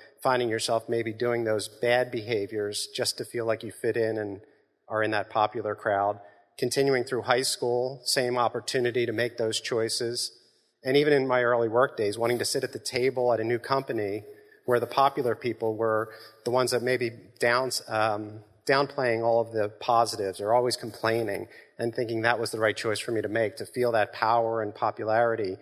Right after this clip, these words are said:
even in, as a young adult, was oftentimes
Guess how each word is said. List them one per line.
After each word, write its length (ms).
even 260
in, 160
as 120
a 60
young 240
adult, 520
was 400
oftentimes 800